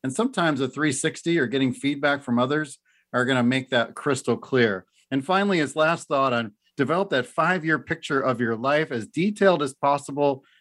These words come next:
and review it regularly. And it's just gonna open so many more doors for you to lean into that. The G F T podcast is all about putting practical tips from my guests into action in your personal leadership development.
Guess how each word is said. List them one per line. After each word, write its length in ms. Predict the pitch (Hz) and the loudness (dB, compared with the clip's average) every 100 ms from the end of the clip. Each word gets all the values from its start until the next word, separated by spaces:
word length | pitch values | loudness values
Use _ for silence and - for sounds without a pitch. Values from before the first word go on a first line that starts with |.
| - | -2
and 240 | 127 131 | 0 2
review 480 | 127 113 107 131 156 | 2 2 0 0 2
it 160 | 151 151 | 2 0
regularly. 1000 | 101 113 127 131 135 123 113 104 95 - _ _ - | -4 0 0 2 2 2 0 -2 -4 -10 _ _ -4
And 120 | 120 | -2
it's 100 | 117 | -2
just 140 | 135 | -4
gonna 180 | - 123 | 0 2
open 260 | 127 131 123 | 2 0 0
so 200 | 120 135 | 0 0
many 180 | 135 123 | 0 2
more 200 | 117 107 | 0 0
doors 420 | 117 113 113 - | 0 0 -2 -4
for 220 | - 113 | -4 -2
you 60 | 110 | -2
to 80 | |
lean 240 | 107 120 113 | 0 0 -2
into 260 | 113 107 | -4 -6
that. 320 | 98 98 87 - _ _ _ _ _ - | -4 -4 -4 -12 _ _ _ _ _ -6
The 80 | |
G 220 | 139 196 233 | -4 0 0
F 80 | |
T 160 | - 185 | 0 -2
podcast 560 | 185 202 202 196 208 151 | 0 0 0 0 -2 -2
is 100 | 147 | -2
all 160 | 160 | -2
about 320 | 170 151 143 | 2 0 0
putting 240 | 170 160 135 | -4 -2 0
practical 460 | 156 156 - 151 | 0 -2 -2 -2
tips 260 | 135 160 151 | -2 -4 -4
from 160 | - 139 | -2 0
my 140 | 131 | 0
guests 300 | 123 143 139 | 0 -2 -2
into 260 | 190 202 180 | 0 2 2
action 520 | 156 156 - 160 139 _ - | 0 -2 -4 -4 -8 _ -2
in 80 | 127 | 0
your 80 | 131 | 0
personal 500 | - 151 - 147 131 | 0 -2 0 0 2
leadership 520 | 131 131 123 127 - | 2 2 0 -4 -6
development. 600 | 113 123 135 117 104 | -4 0 2 0 -6